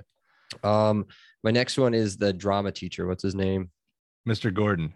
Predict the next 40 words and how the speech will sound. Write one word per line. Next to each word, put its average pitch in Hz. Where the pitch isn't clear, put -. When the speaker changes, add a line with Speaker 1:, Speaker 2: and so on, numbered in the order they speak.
Speaker 2:
Okay, 113
Speaker 1:
Mister 101
Speaker 2:
so 120
let 113
me 95
get 95
Speaker 1:
Gordon. 90
Speaker 2:
before 107
that. 85
I 98
have 98
Speaker 1:
Yeah. 90
Speaker 2:
Principal, 120
the 120
Principal 151
Daddy 107
is 80
before 90
that. 78
The 82
Speaker 1:
Yeah, 120
I, -
I 120
almost 131
wrote 98
these 90
down, 90
but 90
I 90
was, 82
like, 87
tired 80
of 80
writing 82
a 80
bunch 85
of -
shit 78
down 82
already. 80